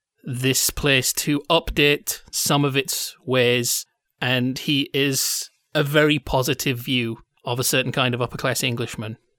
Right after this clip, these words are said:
So we don't have that problem that he is always sneering. Well, we're actually back to the, uh,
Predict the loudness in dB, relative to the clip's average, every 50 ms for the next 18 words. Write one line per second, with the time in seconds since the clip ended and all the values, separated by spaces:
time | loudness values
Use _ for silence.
0 | _ _ _ _ _ -6 0 0 2 2 2 2 4 4 4 4 4 2 2 2
1 | 2 2 4 2 2 4 2 0 0 2 4 4 4 4 2 -2 -6 -8 _ -20
2 | _ 0 4 4 4 6 4 4 2 2 0 -4 -4 -4 -2 -2 0 0 2 2
3 | 2 2 0 0 -4 -6 -8 -12 _ _ _ _ _ _ _ _ _ _ _ -8
4 | -6 -2 0 2 2 2 2 0 0 2 0 0 0 -2 -2 0 0 0 0 2
5 | 2 4 2 2 0